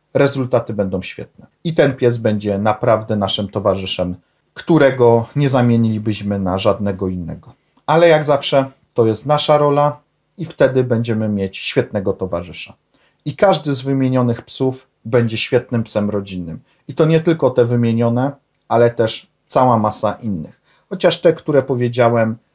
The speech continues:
są naprawdę świetnymi towarzyszami. I nie bójmy się wielkości, ponieważ często te psy troszkę większe, dwudziesto, trzydziestokilogramowe,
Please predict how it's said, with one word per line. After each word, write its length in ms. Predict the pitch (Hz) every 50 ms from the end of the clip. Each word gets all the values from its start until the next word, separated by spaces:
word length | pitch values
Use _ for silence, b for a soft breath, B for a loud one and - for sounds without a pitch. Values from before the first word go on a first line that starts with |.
| _ _ _ _ _
są 280 | - - - 156 143 143
naprawdę 580 | 131 113 107 - - 113 104 101 107 107 104
świetnymi 800 | - - - 104 95 - _ 101 101 95 95 92 95 95 92 - _ -
towarzyszami. 760 | - 147 127 127 113 117 107 - - 104 87 80 65 - - _ _ _ -
I 80 | 151 156
nie 120 | 160 156
bójmy 340 | 147 160 165 156 147 139 127
się 360 | 127 - 131 123 120 120 117 - -
wielkości, 680 | 127 120 139 131 123 - 123 107 - - - - -
ponieważ 600 | - - 127 123 123 123 123 127 120 - - -
często 420 | - - 147 147 147 - - 135 123
te 160 | - 120 117
psy 260 | - - - 131 120
troszkę 400 | - - 147 143 - - 151 135
większe, 380 | 131 139 131 127 127 - 101 98
dwudziesto, 560 | 113 120 120 117 135 139 135 - - 127 117
trzydziestokilogramowe, 1160 | - - - 127 131 131 131 - 127 117 - 120 120 110 117 113 110 113 113 110 117 123 131